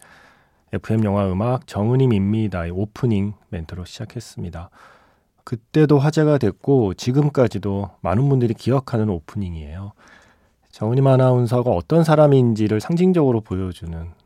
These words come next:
오프닝이기도 했죠. 노동자 김주익, 음, 그 한 사람의 죽음을 대하는 에프엠 영화 음악의,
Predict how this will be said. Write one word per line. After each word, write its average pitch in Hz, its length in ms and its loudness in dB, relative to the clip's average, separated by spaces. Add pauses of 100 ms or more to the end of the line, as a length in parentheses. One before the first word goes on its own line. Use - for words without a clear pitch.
(180)
오프닝이기도 95 680 -8
했죠. 107 400 -14 (760)
노동자 127 460 2
김주익, 113 760 -2 (720)
음, 85 320 -12 (540)
그 104 100 -10
한 120 160 -4
사람의 147 400 2
죽음을 104 460 -2
대하는 92 500 -10 (160)
에프엠 143 340 0
영화 104 240 0
음악의, 80 560 -6